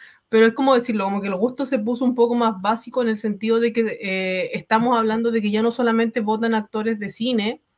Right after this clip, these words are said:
ya actores con, con cierto conocimiento más de cine, sino que vota, el sag aftra es votado por miembros de, eh,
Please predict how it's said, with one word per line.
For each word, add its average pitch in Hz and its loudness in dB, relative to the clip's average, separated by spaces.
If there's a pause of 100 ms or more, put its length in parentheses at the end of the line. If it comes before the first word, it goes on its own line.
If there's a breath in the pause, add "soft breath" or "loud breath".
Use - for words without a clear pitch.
(640 soft breath)
ya 180 2
actores 208 0
con, 208 -2
con 202 -2
cierto 208 -2
conocimiento 202 -4
más 226 4
de 220 -2
cine, 240 0
sino 240 2
que 254 -2
vota, 240 2
el 214 2
sag 220 -2
aftra 226 -2
es 226 -2
votado 220 0
por 214 2
miembros 214 2
de, 185 -4 (500 soft breath)
eh, 185 -2